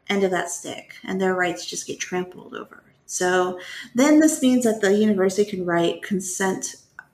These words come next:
and privacy and sharing rules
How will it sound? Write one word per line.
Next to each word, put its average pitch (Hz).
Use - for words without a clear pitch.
and 185
privacy 190
and 180
sharing 233
rules 180